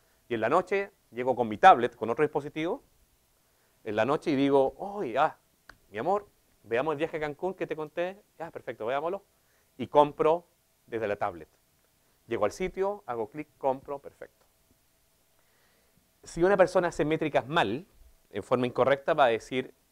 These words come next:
que la pauta por correo no vende. ¿Por qué? Porque no convirtió de inmediato. La gente se fue. Yo llegué a mi pauta acá en el móvil y correo no sirve. La gente que ve en el P C por search tampoco compra.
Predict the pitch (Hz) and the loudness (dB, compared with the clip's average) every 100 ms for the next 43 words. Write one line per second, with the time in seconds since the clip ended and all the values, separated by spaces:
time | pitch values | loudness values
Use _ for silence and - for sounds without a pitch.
0 | _ _ _ _ - 107 101 151 - 170 | _ _ _ _ -4 0 2 2 0 -2
1 | 160 139 139 147 160 208 _ _ _ _ | 0 0 0 0 -2 -6 _ _ _ _
2 | 120 113 85 73 76 _ _ _ _ _ | -6 -4 -6 -14 -20 _ _ _ _ _
3 | _ _ _ _ _ - 117 156 151 113 | _ _ _ _ _ -14 -8 -8 -6 -6
4 | 107 110 110 98 143 120 _ _ 90 98 | -8 -8 -10 -8 -8 -8 _ _ -16 -14
5 | 95 120 113 82 _ _ _ _ _ _ | -6 -6 -6 -10 _ _ _ _ _ _
6 | _ - 101 123 - 107 139 104 107 101 | _ -14 -10 -10 -12 -10 -6 -6 -6 -8
7 | 98 110 110 110 113 104 104 120 - - | -8 -8 -6 -6 -4 -6 -10 -10 -12 -14
8 | 98 101 135 147 208 - _ _ - 113 | -12 -4 -2 -2 -6 -14 _ _ -10 -4
9 | 113 131 123 127 82 80 _ _ _ _ | -2 -2 -4 -8 -8 -16 _ _ _ _
10 | _ _ _ _ - 120 165 180 180 180 | _ _ _ _ -4 0 2 0 0 -2
11 | 151 131 147 160 - 123 110 - - - | -2 2 2 2 -2 -2 -2 2 4 6
12 | 156 107 - _ 113 107 - 240 - - | 4 2 -6 _ -6 -2 0 0 0 -10
13 | - - - 180 190 - - | -4 2 6 6 6 6 4